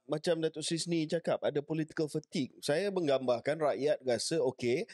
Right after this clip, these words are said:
uh, mungkin untuk pilihan raya negeri ini kita hantar isyarat kepada Pakatan Harapan, tapi pada masa yang sama kita tak nak melihat ada political games lepas ini yang menjatuhkan, uh, kerajaan persekutuan. Kita just,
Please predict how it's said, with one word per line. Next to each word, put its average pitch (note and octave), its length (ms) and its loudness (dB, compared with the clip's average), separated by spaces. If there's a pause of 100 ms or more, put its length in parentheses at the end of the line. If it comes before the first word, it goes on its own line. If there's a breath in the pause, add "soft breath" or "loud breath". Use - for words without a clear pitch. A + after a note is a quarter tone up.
(340 loud breath)
uh, A#2 160 4
mungkin C3 480 -2
untuk B2+ 320 -2
pilihan B2+ 240 0
raya B2 320 2
negeri A#2 320 -2
ini G#2+ 240 0
kita A#2+ 320 -4
hantar A2+ 480 2
isyarat B2 560 0
kepada G#2+ 560 0
Pakatan A2 400 -4
Harapan, G#2+ 480 -2 (240 loud breath)
tapi D3 320 -2
pada E3+ 160 0
masa D#3+ 240 -2
yang C#3+ 80 0
sama C3+ 320 0
kita D#3 240 -4
tak F3 240 0
nak D3+ 160 -4
melihat C#3+ 400 0
ada C#3 240 0
political D3 480 -2
games C#3 480 -2
lepas C3 320 -2
ini A2 240 -2 (320 loud breath)
yang C#3+ 160 2
menjatuhkan, C#3+ 800 -2
uh, B2+ 320 2
kerajaan C3+ 320 0
persekutuan. D3 640 -4 (320 soft breath)
Kita D#3+ 240 -2
just, D#3+ 400 -2